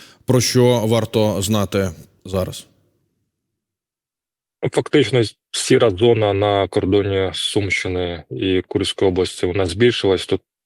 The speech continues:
Speaker 2: е, російські війська намагаються, е, захопити прикордонну смугу, так.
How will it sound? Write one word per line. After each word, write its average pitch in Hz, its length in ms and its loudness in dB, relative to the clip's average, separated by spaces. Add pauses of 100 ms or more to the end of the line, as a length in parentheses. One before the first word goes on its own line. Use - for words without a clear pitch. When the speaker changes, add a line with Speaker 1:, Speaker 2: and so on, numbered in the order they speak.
Speaker 2:
е, 90 160 2
російські - 520 -6
війська 87 400 0
намагаються, 85 760 0 (800)
е, 85 400 -4 (1500)
захопити 110 520 0
прикордонну 95 720 0
смугу, 113 480 2
так. - 320 -6